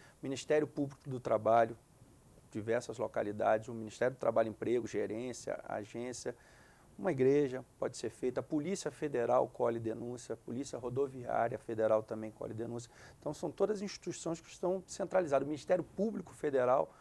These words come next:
que é o órgão que tá mais interiorizado e, e, e descentralizado, também colhe. Então, as pessoas têm possibilidade de indicar. Agora,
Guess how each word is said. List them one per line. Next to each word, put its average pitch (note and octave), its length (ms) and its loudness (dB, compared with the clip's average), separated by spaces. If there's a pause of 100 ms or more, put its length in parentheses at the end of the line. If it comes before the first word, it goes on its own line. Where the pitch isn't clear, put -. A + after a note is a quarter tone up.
(260)
que - 100 -4
é - 20 2
o B2 60 4
órgão C3+ 220 4
que - 80 -20
tá C3+ 100 -2
mais D3+ 320 0
interiorizado C3 920 0
e, A#2+ 240 -6
e, - 720 -12
e A#2+ 60 -10
descentralizado, A#2+ 920 0
também A#2 300 -6
colhe. A#2 440 2 (600)
Então, B2 140 -6
as B2 100 -4
pessoas C#3 380 -4
têm D#3 180 -6
possibilidade C#3 800 -2
de C#3 300 -8
indicar. D3 520 -2 (380)
Agora, B2+ 300 2